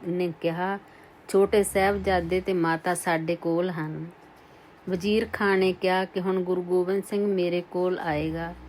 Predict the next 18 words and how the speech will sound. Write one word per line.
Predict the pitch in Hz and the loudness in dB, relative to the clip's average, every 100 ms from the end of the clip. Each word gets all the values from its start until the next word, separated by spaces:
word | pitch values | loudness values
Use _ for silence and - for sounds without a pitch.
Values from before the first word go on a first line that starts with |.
| - - - | -20 -20 -4
ਆਪਣੀ | 190 - 202 202 | -2 0 2 4
ਮਾਂ | 196 180 175 180 | 4 4 4 2
ਦੀ | 185 202 | 2 2
ਮਮਤਾ | 185 165 165 - 185 180 190 - - - - - | 2 2 0 0 0 0 -4 -18 -20 -20 -20 -4
ਤੇ | |
ਬੱਚਿਆਂ | 190 175 175 - 220 | 0 0 0 -4 -2
ਦੀ | 220 202 | 0 -2
ਖਾਤਰ | - 156 156 - 180 | 0 -2 -2 -2 -4
ਜ਼ਰੂਰ | 165 185 214 240 | -4 -2 0 2
ਆਏਗਾ। | 196 156 160 156 160 160 165 - - - - - - - - - - - - - - - - | 0 -2 -4 -4 -6 -8 -14 -20 -20 -20 -20 -20 -20 -20 -20 -20 -20 -20 -20 -20 -20 -20 -2
ਲਾਲਾ | 185 185 185 202 | 4 6 6 4
ਨੂੰ | 208 190 | 2 0
ਠੰਡੇ | - 202 214 | 0 0 2
ਬੁਰਜ | 240 202 170 165 | 2 0 0 -2
ਵਿੱਚ | 170 170 | -2 -4
ਕੈਦ | - 180 170 170 | -4 0 2 0
ਕੀਤਾ | 165 156 - 160 160 | -2 -4 -4 -4 -4
ਗਿਆ। | 165 175 | -4 -8